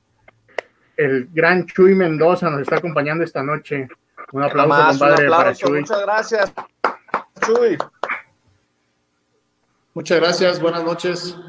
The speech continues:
Speaker 2: ¿Cómo estás? ¿Cómo te va? ¿Todo bien?
Speaker 3: Bien,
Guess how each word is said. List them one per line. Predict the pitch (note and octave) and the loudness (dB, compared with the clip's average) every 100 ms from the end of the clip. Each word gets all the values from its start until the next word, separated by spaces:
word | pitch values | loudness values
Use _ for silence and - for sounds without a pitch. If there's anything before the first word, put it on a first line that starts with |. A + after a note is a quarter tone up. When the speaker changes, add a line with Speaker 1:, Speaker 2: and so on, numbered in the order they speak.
| E3+ _ F3 E3+ F3 _ _ E3+ E3 _ _ _ _ _ _ _ E3+ - _ _ _ _ _ _ _ _ _ _ _ _ _ _ _ _ _ _ _ _ _ _ | -20 _ -20 -20 -20 _ _ _ _ _ _ _ _ _ _ _ -20 -20 _ _ _ _ _ _ _ _ _ _ _ _ _ _ _ _ _ _ _ _ _ _
Speaker 2:
¿Cómo | - F#3+ G3 | -2 2 2
estás? | G#3 G#3+ F#3 | 4 2 0
¿Cómo | G#3 G#3+ | -6 -2
te | G#3 | 0
va? | G#3+ F#3+ - - _ - | 2 0 -6 -20 _ -2
¿Todo | G3 | 0
bien? | G3+ A#3 | 2 2
Speaker 3:
Bien, | F3 G#3+ G#3 | 2 2 -2